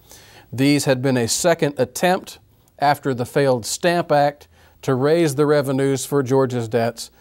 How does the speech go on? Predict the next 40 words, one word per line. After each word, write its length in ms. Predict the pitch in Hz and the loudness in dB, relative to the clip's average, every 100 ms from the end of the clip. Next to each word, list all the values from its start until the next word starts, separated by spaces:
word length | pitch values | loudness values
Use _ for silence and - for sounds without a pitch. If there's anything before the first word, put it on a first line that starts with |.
| _ _ 120 | _ _ -8
uh, 200 | 117 - | -8 -4
in 240 | 180 180 170 | 0 0 2
the 100 | 156 | 0
American 480 | 143 143 135 135 113 | 2 0 0 -4 -2
colonies. 640 | 143 143 127 101 - - _ - _ _ - | 2 2 0 -6 -14 -20 _ -20 _ _ -12
The 140 | 110 | -8
duties 400 | 110 151 156 127 | 0 2 2 0
imposed 560 | 131 117 160 165 147 - | -2 -2 0 2 0 -2
were 160 | 127 | -4
resisted, 720 | 117 110 120 180 - 175 165 - _ _ | -4 -4 0 -2 0 -2 -2 -10 _ _
ultimately 600 | 139 147 - 135 135 135 | 0 0 0 -4 -2 -4
repealed 640 | 123 117 - 180 175 165 139 | -4 -6 -4 0 2 2 2
on 160 | 127 143 | -2 0
everything 680 | 180 185 190 190 160 156 147 | 0 2 0 0 0 0 0
on 160 | 139 | 2
that 160 | 139 127 | 0 0
list 340 | 131 123 - | 0 -2 -4
except 500 | 131 - 143 135 - | -10 -4 -2 -2 -6
tea, 520 | - 175 131 123 127 - - _ - | -4 0 0 -2 -4 -8 -20 _ -8
and 120 | 135 | -2
that 100 | 131 | 0
led 240 | 131 135 123 | 2 0 0
to 80 | |
the 80 | 117 | -6
Tea 320 | 113 175 165 | -4 0 2
Act 160 | 151 143 | 2 0
of 100 | 135 | -2
seventeen 480 | - 131 135 139 123 | 0 0 -2 -4 -2
seventy-three, 760 | 139 127 120 113 139 135 127 - - - | 0 0 0 -6 -4 -2 -2 -6 -18 -8
and 260 | 127 127 | -4 0
then 160 | 143 143 | 2 0
to 60 | 127 | 0
the 100 | 123 | 0
Boston 380 | 120 117 127 | 2 0 -4
Tea 180 | 113 127 | -6 -6
Party, 400 | - 120 113 113 - - - | -4 -4 -2 -6 -10 -20 -8
and 160 | 123 | -6
so 280 | - 139 131 | 0 2 2
on. 200 | 98 98 - _ - _ - | -2 -10 -18 _ -20 _ -10
Uh, 160 | 123 | -8